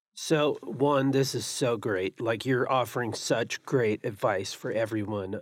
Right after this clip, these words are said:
I'm so excited you're on here. So, let's say our teachers, they go through our quiz, they find out they scored high in customer success. Um, what i-,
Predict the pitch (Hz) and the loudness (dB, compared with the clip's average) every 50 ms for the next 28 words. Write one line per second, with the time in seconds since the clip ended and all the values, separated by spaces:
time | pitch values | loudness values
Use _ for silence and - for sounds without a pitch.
0 | - - 123 110 107 101 98 - - 170 165 160 160 - - - 147 135 131 123 | -6 -4 -2 -2 -2 -4 -6 -2 2 4 4 4 2 0 0 0 2 2 2 0
1 | 123 110 120 123 123 120 117 120 120 113 101 123 117 101 95 95 - - - - | -2 -2 0 0 2 2 2 2 0 -2 -2 -2 -2 -2 -2 -4 -8 -12 -18 -20
2 | - - - - _ - - - 156 147 147 147 156 156 - - - - _ - | -20 -20 -20 -20 _ -4 0 2 2 4 4 4 2 2 0 -6 -14 -14 _ 2
3 | 180 185 185 - - - 180 175 170 175 170 170 165 - - 139 139 135 127 127 | 2 2 2 0 0 4 6 6 8 6 6 6 4 4 2 2 2 2 0 -2
4 | - - 202 202 - - 190 185 180 170 156 - - - 139 131 127 123 123 123 | -2 -2 -2 0 2 6 8 8 8 8 4 0 0 2 4 4 4 2 0 -4
5 | 110 110 - 160 180 170 - - 165 160 160 156 139 127 117 - - - 185 175 | -4 0 4 4 4 4 4 6 6 6 8 8 6 4 2 0 4 6 6 8
6 | 165 165 170 165 156 - - - _ _ _ _ _ _ _ _ _ 135 123 117 | 8 8 6 6 4 2 -4 -10 _ _ _ _ _ _ _ _ _ 2 2 4
7 | - 156 165 170 170 165 147 156 165 175 135 113 123 113 110 - - 165 170 147 | 2 2 4 6 6 6 6 6 4 2 2 2 -2 -2 -2 -2 2 4 4 4
8 | 120 - - - 147 143 147 156 160 160 139 107 107 101 - - 147 - - - | 4 0 -2 0 2 4 6 6 6 6 6 4 0 -2 0 0 0 0 0 -2
9 | - 151 156 151 139 - - 139 - - - - 156 151 147 135 - - - - | 0 2 2 2 2 0 -2 -4 -2 -4 -2 2 2 2 2 2 0 -6 -10 -12
10 | - - - - - - - - _ _ _ _ 139 135 135 135 131 131 131 - | -14 -20 -20 -20 -20 -20 -20 -20 _ _ _ _ 0 2 4 4 2 0 -2 -4
11 | _ _ _ _ _ - 143 143 175 202 190 196 202 185 | _ _ _ _ _ -4 0 4 4 6 8 8 6 6